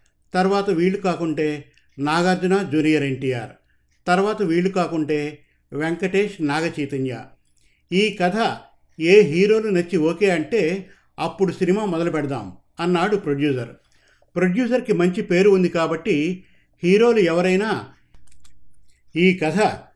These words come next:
సినిమాగా త్వరలో పట్టాలు ఎక్కడం గ్యారంటీ. ఇక మరోసారి కథ చదివి ఏ హీరోలు అయితే బాగుంటుందో తర్వాత ఆలోచిద్దాం అనుకుని మళ్ళీ ఒకసారి కథ చదవడం మొదలుపెట్టాడు డైరెక్టర్.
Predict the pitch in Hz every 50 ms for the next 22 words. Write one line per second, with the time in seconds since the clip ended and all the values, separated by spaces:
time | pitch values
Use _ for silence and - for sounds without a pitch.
0 | _ _ _ - - 185 175 202 214 214 202 180 175 180 196 196 175 170 156 160
1 | 180 196 190 185 - - - 165 175 170 151 143 - 147 175 185 151 139 139 139
2 | 139 135 127 131 127 123 123 127 _ _ _ _ _ _ _ _ _ _ _ _
3 | _ _ _ _ _ - 180 208 208 240 208 170 165 170 180 208 220 190 - 202
4 | 226 240 226 - - 165 165 196 190 180 165 156 180 170 147 147 156 165 165 -
5 | - _ _ _ _ - 139 165 196 214 196 147 165 180 202 214 226 220 214 196
6 | 190 185 202 175 143 156 160 165 170 165 - 160 160 175 214 220 208 165 151 156
7 | 165 170 170 165 151 147 156 175 175 - 156 151 170 160 151 147 151 147 160 156
8 | 220 - 147 160 180 180 185 - _ _ _ _ _ _ _ 135 156 170 180 208
9 | 233 247 240 202 180 170 143 180 180 196 190 147 147 139 - 165 160 160 190 185
10 | 170 156 160 170 170 170 175 165 156 156 160 160 139 160 151 156 160 180 196 190
11 | 135 120 120 120 139 143 139 135 135 - 127 117